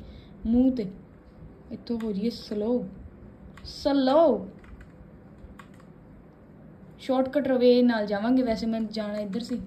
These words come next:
ਚਲੋ, ਜੱਟ ਤਾਂ ਐਂ ਕਰਦੇ ਆ, ਸ਼ਾਰਟਕਟ ਜ਼ਿਆਦਾ ਭਾਲਦੇ ਆ। ਲੈ, ਗੱਲ ਤਾਂ ਉਹੀ ਆ ਗਈ। ਹੁਣ ਆਪਾਂ ਇੱਥੇ ਮੇਲੇ 'ਚ ਨਿਕਲੀਏ ਬਾਹਰ।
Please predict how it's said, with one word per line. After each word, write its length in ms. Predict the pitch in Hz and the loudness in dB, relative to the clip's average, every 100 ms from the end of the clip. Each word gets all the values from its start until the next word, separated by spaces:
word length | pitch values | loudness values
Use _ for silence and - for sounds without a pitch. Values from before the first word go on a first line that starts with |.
| - - - - - - - - - - | -14 -20 -20 -20 -20 -20 -20 -20 -20 -16
ਚਲੋ, 220 | 240 247 262 - - - - - - - - 254 | -10 -8 -10 -16 -20 -20 -20 -20 -20 -16 -8 -6
ਜੱਟ 340 | 240 277 269 320 | 0 0 0 -2
ਤਾਂ 200 | 339 320 | 2 4
ਐਂ 180 | 311 | 4
ਕਰਦੇ 380 | 302 208 196 311 | 2 -2 -2 -2
ਆ, 220 | 311 202 185 | 0 0 -2
ਸ਼ਾਰਟਕਟ 520 | 214 247 254 - 302 | -2 -2 -2 -4 -6
ਜ਼ਿਆਦਾ 340 | 254 240 226 | -2 -2 -2
ਭਾਲਦੇ 560 | 220 247 202 185 240 226 | -2 -4 -2 -2 0 -2
ਆ। 40 | 180 | -2
ਲੈ, 180 | 196 202 - - - - - - - - - - | -4 -4 -10 -16 -20 -20 -20 -20 -20 -20 -20 -8
ਗੱਲ 140 | 226 247 | -2 -2
ਤਾਂ 140 | 254 | 0
ਉਹੀ 260 | 349 381 415 | 0 2 2
ਆ 200 | 392 330 | 2 0
ਗਈ। 200 | 302 311 - - - - - - - - - - - - - - - 214 - - | 0 -2 -6 -20 -20 -20 -20 -20 -20 -20 -20 -20 -20 -20 -20 -20 -20 -20 -18 -12
ਹੁਣ 80 | 220 | -10
ਆਪਾਂ 200 | 220 220 | -8 -8
ਇੱਥੇ 200 | - 214 | -8 -10
ਮੇਲੇ 260 | 202 202 | -8 -8
'ਚ 120 | 190 | -8
ਨਿਕਲੀਏ 420 | 196 190 247 269 285 | -8 -10 -8 -6 -6
ਬਾਹਰ। 280 | 208 208 | -8 -10